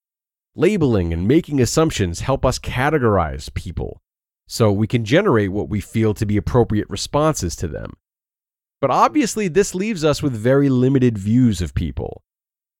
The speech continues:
It's crucial for us to truly acknowledge the gray in everyone,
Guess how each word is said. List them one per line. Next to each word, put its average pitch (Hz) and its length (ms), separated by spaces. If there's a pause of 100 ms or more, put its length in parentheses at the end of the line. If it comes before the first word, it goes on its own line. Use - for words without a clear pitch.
(140)
It's 139 200
crucial 202 480
for 160 200
us 135 140
to 120 140
truly 135 500
acknowledge 110 640
the 107 80
gray 101 540
in 87 100
everyone, 57 560